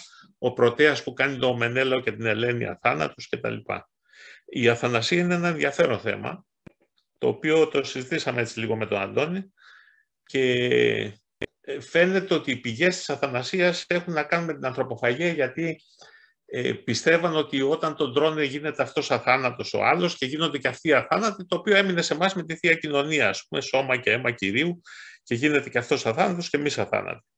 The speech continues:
Άρα οι πηγές της θρησκείας είναι και όλων των μεγάλων, ας πούμε, θύμων που έχουμε, είναι μέσα στην ανθρωποφαγία. Και η ταξική κοινωνία είναι μέσα στην ανθρωποφαγία. Να σας πω ένα παράδειγμα.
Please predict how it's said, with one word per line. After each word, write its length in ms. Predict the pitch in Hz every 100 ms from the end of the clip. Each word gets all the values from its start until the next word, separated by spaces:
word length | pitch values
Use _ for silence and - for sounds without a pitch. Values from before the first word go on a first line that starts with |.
| _ _ _ _ _ _ - - -
Άρα 280 | 131 160
οι 120 | 175 170
πηγές 420 | 127 117 175 185
της 160 | 180
θρησκείας 460 | - 123 - 98 190
είναι 240 | 190 190
και 240 | 180 - 139
όλων 380 | 165 233 190 135
των 240 | 120 110
μεγάλων, 480 | 110 113 123 123 113
ας 160 | 98
πούμε, 220 | - 120 104
θύμων 360 | 131 120 117
που 100 | -
έχουμε, 420 | 113 120 160 208 - - - -
είναι 220 | 156 180
μέσα 280 | 180 185 -
στην 120 | 185
ανθρωποφαγία. 800 | 175 165 147 143 143 156 123 - - - -
Και 120 | - 123
η 100 | 117
ταξική 460 | 123 - 113 202
κοινωνία 500 | 196 170 143 156 208
είναι 160 | 208 202
μέσα 240 | 202 196
στην 160 | - 185
ανθρωποφαγία. 680 | 175 170 170 165 165 156 120
Να 140 | 107
σας 160 | 113 -
πω 80 | 143
ένα 160 | 147
παράδειγμα. 640 | 156 196 196 156 110 -